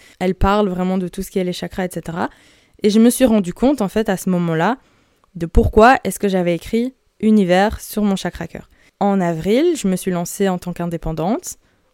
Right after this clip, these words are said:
On va rentrer dans... Oh là là, deux mille vingt-trois, ça va être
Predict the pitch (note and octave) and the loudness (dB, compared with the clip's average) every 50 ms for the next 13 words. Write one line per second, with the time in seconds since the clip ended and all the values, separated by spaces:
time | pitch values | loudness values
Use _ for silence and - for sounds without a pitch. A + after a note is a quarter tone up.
0 | _ - F3+ F3 E3+ E3+ E3 E3+ F3+ F3+ - - - F#3+ F#3 F3 E3+ E3 - _ | _ -10 -8 -6 -6 -6 -6 -6 -8 -8 -8 -8 -6 -6 -4 -4 -6 -8 -8 _
1 | _ _ _ _ _ - - _ _ _ - - C4+ D4 C#4 C4+ C4+ C#4+ D4 D#4 | _ _ _ _ _ -20 -20 _ _ _ -12 -10 -8 -8 -6 -8 -8 -8 -10 -10
2 | D#4+ D#4+ D#4 D#4 _ _ _ _ _ _ _ _ _ _ _ _ _ _ _ _ | -12 -12 -14 -16 _ _ _ _ _ _ _ _ _ _ _ _ _ _ _ _
3 | _ _ _ - - - _ - - _ - G3 A3 A3+ A3+ A#3 A#3 A#3+ A#3 A#3+ | _ _ _ -20 -20 -20 _ -20 -20 _ -4 2 4 6 6 6 6 6 4 4
4 | A#3 - C4+ C4 C4 - A3+ G3 F#3+ G3 G3+ G3+ - - - G3+ G#3+ G#3+ - - | 2 0 0 0 0 0 -2 0 0 0 0 0 -2 -4 -6 -8 -8 -6 -8 -12
5 | - - | -16 -16